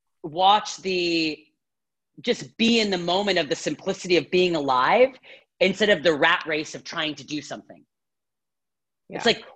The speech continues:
Speaker 1: where the fuck are we going? Where are we <laughs> going? Like, what are we,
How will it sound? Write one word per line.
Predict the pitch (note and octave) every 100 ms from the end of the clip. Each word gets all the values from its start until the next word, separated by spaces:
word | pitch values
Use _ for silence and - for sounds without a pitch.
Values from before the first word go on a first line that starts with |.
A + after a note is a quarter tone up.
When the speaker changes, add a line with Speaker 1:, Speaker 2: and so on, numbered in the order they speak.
| -
Speaker 1:
where | F#3 A3 A#3 A#3+
the | A3+ A3
fuck | - G3+ G#3+ -
are | F#3
we | F3+
going? | F3 G#3 G#3 C#3 A2+ _ _ _ _ _ _ -
Where | A#3+ D#4
are |
we | F#4
<laughs> |
going? | D4+ - D4+ - - -
Like, | C4 B3 - -
what | G3 B3+
are | C4+
we, | B3+